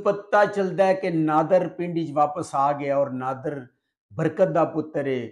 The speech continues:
ਔਰ ਉਹਨਾਂ ਕੋਲ ਇੰਤਕਾਮ ਲੈਣਾ ਚਾਹੁੰਦਾ ਹੈ, ਉਹ ਆਪਸ 'ਚ ਟਕਰਾ ਜਾਂਦੇ ਨੇ। ਔਰ ਇਸ ਸਾਲ ਵੀ ਜਦੋਂ ਮੁਰਾਦ ਨੂੰ ਨਚਾਉਂਦੇ ਨੇ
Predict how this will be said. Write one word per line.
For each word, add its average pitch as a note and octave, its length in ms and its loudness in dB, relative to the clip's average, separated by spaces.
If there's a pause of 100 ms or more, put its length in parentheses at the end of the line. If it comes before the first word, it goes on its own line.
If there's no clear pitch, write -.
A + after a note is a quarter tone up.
(520)
ਔਰ D3 200 -2
ਉਹਨਾਂ C#3+ 280 -2
ਕੋਲ C#3+ 240 -4
ਇੰਤਕਾਮ D3+ 560 -2
ਲੈਣਾ C3+ 240 0
ਚਾਹੁੰਦਾ C3 320 -4
ਹੈ, A#2+ 100 -2
ਉਹ C3 160 -6
ਆਪਸ C3+ 380 -6
'ਚ C#3+ 220 -10
ਟਕਰਾ D3+ 360 2
ਜਾਂਦੇ C3 360 -4
ਨੇ। A2 100 -12 (640)
ਔਰ A3+ 160 2
ਇਸ B3 340 -4
ਸਾਲ A3+ 320 4
ਵੀ F#3 460 -6 (440)
ਜਦੋਂ F#3+ 340 4
ਮੁਰਾਦ E3 440 6
ਨੂੰ E3+ 120 0
ਨਚਾਉਂਦੇ D3+ 560 0
ਨੇ C#3 120 -2